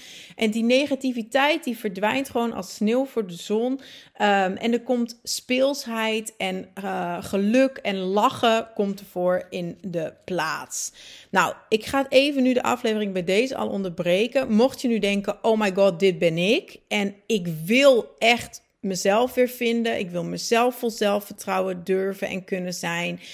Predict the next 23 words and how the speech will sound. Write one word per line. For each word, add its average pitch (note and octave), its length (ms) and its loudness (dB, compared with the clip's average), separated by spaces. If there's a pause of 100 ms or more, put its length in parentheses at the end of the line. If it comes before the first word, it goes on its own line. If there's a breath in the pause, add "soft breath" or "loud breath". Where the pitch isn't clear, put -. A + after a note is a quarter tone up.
(300 loud breath)
Ik F#3+ 200 0
wil, F3+ 440 4
ehm, E3+ 580 -2
mijn F#3 100 -6
vrouwelijke F#3 420 -4
energie A3 420 0
omarmen G#3 520 -2
en F#3 120 -4
benutten." F3 560 -4 (480 loud breath)
Stap C#4 380 4
dan A#3+ 180 4
in G3+ 120 0
die F#3 140 -6
online F3+ 380 -4
cursus C#4+ 720 2 (160)
of C#4+ 360 6
maak G#3+ 320 0
een G3+ 140 -2
advies, A#3+ 680 -6
eh, G#3 140 0 (100)
plan G#3+ 200 2
een G#3 120 0
adviesgesprek G#3+ 920 -4